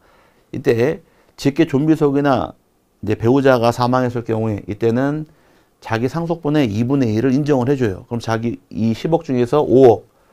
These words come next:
오억이라는 것을 찾아올 수 있도록 인정해줍니다. 이게 유류분 제도예요. 그럼 유류분이 있을 경우에 오억을 찾아올 수 있는데 분명 십억을 다 주로 유증이 남긴 경우 십억짜리 건물에 대해서 병에게 이전 등기 신청이 들어왔을 경우에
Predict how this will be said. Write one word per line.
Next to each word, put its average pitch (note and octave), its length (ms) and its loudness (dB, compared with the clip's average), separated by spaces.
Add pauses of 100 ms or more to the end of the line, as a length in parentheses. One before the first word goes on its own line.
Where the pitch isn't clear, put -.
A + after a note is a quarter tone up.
(240)
오억이라는 C3 540 4
것을 B2 260 0
찾아올 F3+ 380 4
수 D#3 100 -2
있도록 A#2 380 2
인정해줍니다. A2 560 -4
이게 A2+ 180 0
유류분 C#3 400 2
제도예요. F#2+ 400 -4 (580)
그럼 A#2 140 0
유류분이 C#3+ 320 2
있을 C3+ 160 -2
경우에 C#3 560 -2 (460)
오억을 C#3 360 6
찾아올 E3 340 2
수 D3+ 100 -4
있는데 G#2+ 400 0 (120)
분명 E3 280 -2
십억을 E3 400 0
다 D3 100 0
주로 A#2 180 0
유증이 D#3 300 2
남긴 G#2+ 300 0
경우 F#2+ 220 -6 (120)
십억짜리 E3 420 -2
건물에 B2+ 280 2
대해서 C3 540 2 (420)
병에게 B2 300 0
이전 A#2+ 240 0
등기 C#3 180 0
신청이 C3 260 -2
들어왔을 A#2 340 0
경우에 A2+ 520 -2